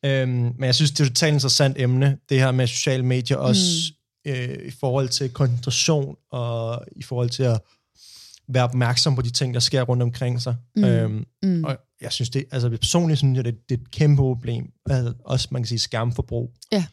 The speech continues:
Speaker 1: Og jeg,
Speaker 2: Ja.
Speaker 1: jeg har selv en mega narkoman i forhold
Speaker 2: Ja.
Speaker 1: til
Speaker 2: Ja.
Speaker 1: skærmforbrug, og det,
Speaker 2: Ja.
Speaker 1: jeg sådan, jeg tænker, jeg, jeg svarer, jeg tænker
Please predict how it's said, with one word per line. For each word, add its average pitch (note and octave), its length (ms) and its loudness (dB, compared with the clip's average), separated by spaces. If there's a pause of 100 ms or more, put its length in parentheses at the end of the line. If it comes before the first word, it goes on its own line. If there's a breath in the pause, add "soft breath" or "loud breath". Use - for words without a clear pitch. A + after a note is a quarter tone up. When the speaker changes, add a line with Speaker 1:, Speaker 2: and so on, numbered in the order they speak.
(140)
Speaker 1:
Og B2 80 -6
jeg, G#2 180 -2
Speaker 2:
Ja. F3 200 -4
Speaker 1:
jeg B2 100 -2
har A2 300 -4
selv C3+ 360 -6
en B2 300 -4 (440)
mega B2+ 480 0
narkoman A2 540 -2
i A#2+ 100 -4
forhold A2 200 -2
Speaker 2:
Ja. F3 60 0
Speaker 1:
til A2+ 440 -4 (160)
Speaker 2:
Ja. C#3 60 -4
Speaker 1:
skærmforbrug, A#2+ 640 -2
og - 60 -4 (120)
det, - 160 -20
Speaker 2:
Ja. F#2+ 100 -6
Speaker 1:
jeg C3 100 -8
sådan, B2 200 -4
jeg B2+ 100 -4
tænker, C3+ 220 -2
jeg, C3 160 -10 (520)
jeg C3+ 80 -6
svarer, C#3 160 0
jeg C#3+ 120 -2
tænker C#3+ 160 -2